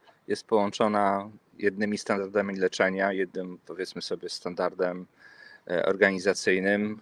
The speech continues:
e, no i na jakimś poziomie również właścicielskim, które funkcjonują w Wielkiej Brytanii, w Polsce, Danii, Wielki-, w, w Niemczech i w Austrii, i w Holandii nawet. Także mamy, jesteśmy tacy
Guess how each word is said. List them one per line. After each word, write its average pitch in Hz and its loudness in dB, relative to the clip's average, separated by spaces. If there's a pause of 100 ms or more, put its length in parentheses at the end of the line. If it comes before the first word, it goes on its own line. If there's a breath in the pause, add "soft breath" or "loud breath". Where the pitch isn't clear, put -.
(100)
e, - -14 (400)
no 92 -2
i 90 -4
na 98 2
jakimś 98 2
poziomie 95 -2
również 90 -8
właścicielskim, 90 -4
które - -10
funkcjonują 92 -6
w - -14
Wielkiej 85 -10
Brytanii, 87 -8
w - -20
Polsce, - -6
Danii, 82 -6
Wielki-, 80 -14
w, - -20
w 85 -20
Niemczech 87 -8
i 78 -18 (680 soft breath)
w - -6
Austrii, 87 0 (300)
i 107 -4
w - -8
Holandii 117 6 (100)
nawet. 73 -10 (300)
Także 82 -10
mamy, 87 -6
jesteśmy 95 -6
tacy - -6